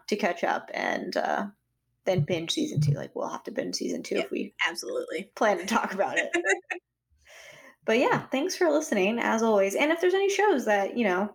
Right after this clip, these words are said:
Speaker 1: you think we should watch or check out for the pod that we've missed, there's probably lots of shows we missed, 'cause
Speaker 2: Yeah.
Speaker 1: you can't keep
Speaker 2: Infinite
Speaker 1: up these
Speaker 2: scroll.
Speaker 1: days.
Speaker 2: No,
Speaker 1: There's too
Speaker 2: too
Speaker 1: many.
Speaker 2: much.
Speaker 1: Um, you know, go to our Instagram at My Favorite Sister Pod, hit us up,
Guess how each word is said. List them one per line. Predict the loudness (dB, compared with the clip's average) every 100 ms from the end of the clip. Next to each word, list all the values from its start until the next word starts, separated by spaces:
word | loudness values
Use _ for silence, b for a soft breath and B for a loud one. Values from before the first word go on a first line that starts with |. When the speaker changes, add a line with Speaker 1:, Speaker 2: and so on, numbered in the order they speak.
| _ _
Speaker 1:
you | -8 -2
think | 0 0 0
we | 0
should | 2 0 0 -6 _ -6
watch | 0 0 0 -2
or |
check | 0 -2 0
out | 0 2 0 -2 -10 _
for | -8 -8
the |
pod | -2 2 2 2
that | 2
we've | 2 2
missed, | 2 2 -2 -4 -4
there's | 0
probably | 2 4
lots | 2 0
of | 0
shows | 0 0
we | 0
missed, | 0 0 -2
'cause | -2 0
Speaker 2:
Yeah. | -2 -8 -12 _ _ _ -20 -20 _ _ _ _ -6 -2 -2 B B -4
Speaker 1:
you | 0
can't | 2 2
keep | 2
Speaker 2:
Infinite | 4 2
Speaker 1:
up | 2
these | 0
Speaker 2:
scroll. | 2 2
Speaker 1:
days. | 2 -4 -6
Speaker 2:
No, | -2 2
Speaker 1:
There's | 0
too | 2 2
Speaker 2:
too |
Speaker 1:
many. | 4 4 2 0
Speaker 2:
much. | -4 _ b b b b _
Speaker 1:
Um, | 0 2 4
you | 2
know, | 2 2
go | 0
to |
our | 2
Instagram | -2 -2 0 2
at | 2 0
My | -2
Favorite | 0 0 0
Sister | -2 -2
Pod, | 0 0 0 -4 -6
hit | -4
us | -2 0
up, | -2